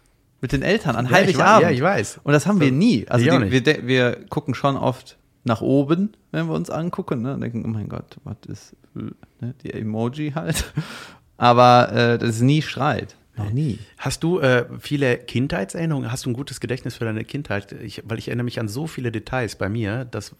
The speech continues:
Speaker 2: so, was wir zum Beispiel früher geguckt haben
Speaker 1: Ich
Speaker 2: an
Speaker 1: weiß
Speaker 2: Heiligabend.
Speaker 1: alles noch.
Speaker 2: Ja?
Speaker 1: Alles, jeden Tag.
Speaker 2: Auch was ich gemacht habe?
Speaker 1: <laughs>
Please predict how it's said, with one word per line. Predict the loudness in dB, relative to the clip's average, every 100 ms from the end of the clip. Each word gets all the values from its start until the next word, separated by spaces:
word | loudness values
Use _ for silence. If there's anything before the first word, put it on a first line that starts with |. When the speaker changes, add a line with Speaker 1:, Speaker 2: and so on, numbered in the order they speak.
| -16
Speaker 2:
so, | -16 -10
was | -8 -6
wir | -6
zum | -4
Beispiel | -4 -6
früher | -4 -4
geguckt | -4 -8 -8 -8 -6
haben | -4 -2
Speaker 1:
Ich |
Speaker 2:
an | 0
Speaker 1:
weiß | 0
Speaker 2:
Heiligabend. | 0 0 0
Speaker 1:
alles | 0
noch. | -4 -6 -8 _ _
Speaker 2:
Ja? | -2 0 -2 -6 _ _
Speaker 1:
Alles, | -2 -2 -6
jeden | -6 -6
Tag. | -4 -6 -2
Speaker 2:
Auch | -4 -2
was | -2
ich | -4 -2
gemacht | -2 -2 -8
habe? | -12 -14 -18 -4
Speaker 1:
<laughs> | -4 -2 -4